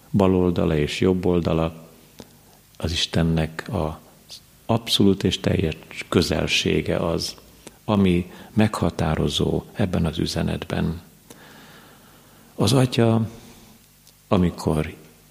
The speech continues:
ítél, akkor az ítéletet egészen átadta a Fiúnak. És most már nem ezen a földön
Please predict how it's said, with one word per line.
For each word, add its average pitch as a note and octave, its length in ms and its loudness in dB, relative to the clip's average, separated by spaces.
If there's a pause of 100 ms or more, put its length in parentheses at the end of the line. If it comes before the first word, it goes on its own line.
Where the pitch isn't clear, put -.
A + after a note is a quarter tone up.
(120)
ítél, G#2+ 720 0 (760)
akkor G2 580 -2 (580)
az G2 140 -4
ítéletet F#2+ 840 -2 (380)
egészen F2 540 0
átadta E2 720 -6 (160)
a - 100 -10
Fiúnak. - 760 -10 (1040)
És G#2 180 2
most A2 280 2
már G#2 420 0 (540)
nem D#2+ 460 0 (560)
ezen F2+ 320 2
a E2+ 60 0
földön E2 640 0